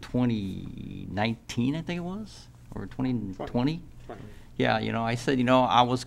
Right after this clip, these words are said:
Speaker 1: I was gonna take this and, and not squander this opportunity, and I think I have not.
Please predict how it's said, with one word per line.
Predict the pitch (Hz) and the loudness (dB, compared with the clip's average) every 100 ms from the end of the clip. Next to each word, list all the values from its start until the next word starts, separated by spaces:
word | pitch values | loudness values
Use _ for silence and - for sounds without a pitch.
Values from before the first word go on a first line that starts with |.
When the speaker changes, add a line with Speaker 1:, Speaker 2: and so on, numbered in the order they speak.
| - | -4
Speaker 1:
I | 110 | -2
was | 110 110 | -2 2
gonna | 143 | 2
take | 135 151 156 | 4 2 4
this | 151 - | 2 2
and, | 117 117 117 | -2 -2 -2
and | 98 113 107 | -2 -2 4
not | 123 135 135 | 6 6 2
squander | - - 127 127 123 | -8 2 4 4 4
this | 117 - | 0 0
opportunity, | 107 110 - 131 135 143 147 - - - - - | -2 -2 2 4 4 2 -2 -6 -18 -20 -14 -6
and | 104 | -2
I | 101 | 0
think | 92 120 - | 0 -2 -2
I | - - | -4 -2
have | 107 95 | 0 0
not. | 92 104 120 139 | 2 2 4 2